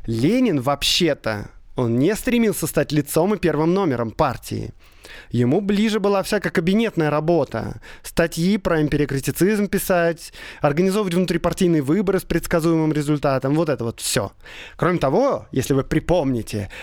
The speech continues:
Ленин, он как бы он лысый и картавый. Ну, то есть это совсем не тот человек, за которым вроде как должны пойти массы. А партии нужен публичный лидер, прирождённый такой харизматик, оратор,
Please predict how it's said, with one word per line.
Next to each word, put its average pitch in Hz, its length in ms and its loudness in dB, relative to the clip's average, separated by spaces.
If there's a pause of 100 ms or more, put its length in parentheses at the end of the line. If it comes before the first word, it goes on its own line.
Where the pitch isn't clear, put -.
Ленин, 165 400 4
он 156 220 0
как 151 240 -2
бы 139 100 2
он 139 160 2
лысый 156 580 0 (200)
и 170 120 4
картавый. 175 720 0
Ну, 160 240 2
то 165 120 0
есть - 140 -2
это 160 180 2
совсем 247 340 2
не 214 100 2
тот 202 320 0
человек, 143 540 2 (240)
за 131 100 2
которым 185 460 0
вроде 147 220 -2
как 147 220 0
должны 143 280 0
пойти 147 240 0
массы. 156 600 -2 (280)
А 135 120 2
партии 170 560 0
нужен 190 400 2 (380)
публичный 143 680 2
лидер, 131 480 0 (240)
прирождённый 147 640 2
такой 123 300 0
харизматик, 147 960 0 (460)
оратор, 165 720 0